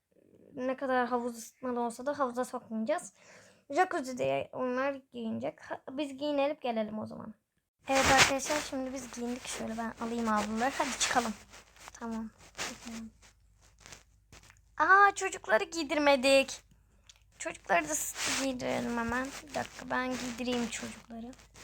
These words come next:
Anneleri anca beklesin çünkü.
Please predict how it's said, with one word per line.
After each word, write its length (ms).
Anneleri 500
anca 360
beklesin 640
çünkü. 540